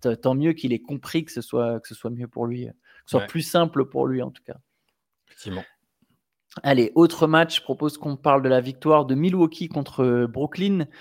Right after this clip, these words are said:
Speaker 1: Victoire cent quinze à cent huit. Alors, c'est pas la victoire la plus glorieuse des, des Bucks, hein, qui ont, qui ont gâché même vingt points d'avance avant de revenir. Mais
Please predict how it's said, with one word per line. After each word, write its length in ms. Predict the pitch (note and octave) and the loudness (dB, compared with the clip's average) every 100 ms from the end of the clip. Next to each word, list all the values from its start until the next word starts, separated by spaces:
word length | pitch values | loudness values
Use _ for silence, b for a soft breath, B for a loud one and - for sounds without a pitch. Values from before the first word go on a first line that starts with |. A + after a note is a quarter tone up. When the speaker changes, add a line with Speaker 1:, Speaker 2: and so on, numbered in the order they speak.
| B B B B2 | B B B -14
Speaker 1:
Victoire 360 | C3 E3 C#3+ | 0 2 2
cent 200 | - E3+ | 0 -2
quinze 260 | D#3+ E3 C3+ | 0 0 0
à 60 | |
cent 220 | B2 D3 D#3+ | -2 -2 -2
huit. 200 | F#3+ D3 | 0 0
Alors, 220 | G#2+ - | -2 -4
c'est 100 | A#2 | -4
pas 160 | B2+ | 0
la 160 | A#2 A#2 | 2 0
victoire 300 | A#2 - B2+ | -2 -2 -2
la 80 | A2+ | -2
plus 180 | - C3 | -4 -4
glorieuse 460 | C3+ C3 C#3 B2 | 0 0 -2 -4
des, 320 | B2 A#2 A#2 | -6 -4 -6
des 160 | G#2+ A2+ | -8 -8
Bucks, 340 | A#2 F3 - | 0 0 0
hein, 80 | D#3 | -8
qui 180 | D3+ B2+ | -8 -10
ont, 200 | A#2 A2 | -10 -10
qui 140 | - | -10
ont 60 | A#2+ | -6
gâché 360 | A2+ C3 - C#3 | 2 0 0 -2
même 200 | B2 A#2 | -2 0
vingt 200 | C#3 C#3 | 0 0
points 180 | C#3+ | 2
d'avance 400 | C3+ B2+ C3+ C3 | 4 4 2 -2
avant 160 | A2+ A#2 | -4 -4
de 60 | A2+ | -2
revenir. 360 | B2 D#3 F3+ | -2 0 0
Mais 200 | C#3+ - | 0 -2